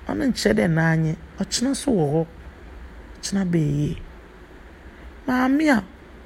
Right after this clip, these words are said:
ɔba akɔ school na wafeli exams. Waka n'anim kakra ɛyɛ. Hwehwɛ kwan foforɔ a wobɛtumi afa so aboa no.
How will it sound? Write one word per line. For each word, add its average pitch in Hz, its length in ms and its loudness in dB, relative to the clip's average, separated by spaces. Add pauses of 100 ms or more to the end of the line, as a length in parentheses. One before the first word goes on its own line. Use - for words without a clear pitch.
(180)
ɔba 226 320 2
akɔ - 220 2
school - 380 -4 (560)
na 202 100 2
wafeli 202 580 4
exams. 151 760 0 (1500)
Waka - 280 2
n'anim 190 380 6
kakra 185 380 4
ɛyɛ. 160 380 6 (1700)
Hwehwɛ 269 500 4
kwan 285 240 4
foforɔ 311 500 2
a 302 180 2 (440)
wobɛtumi 240 540 2
afa 240 280 0
so 240 220 0
aboa 220 500 4
no. 175 220 2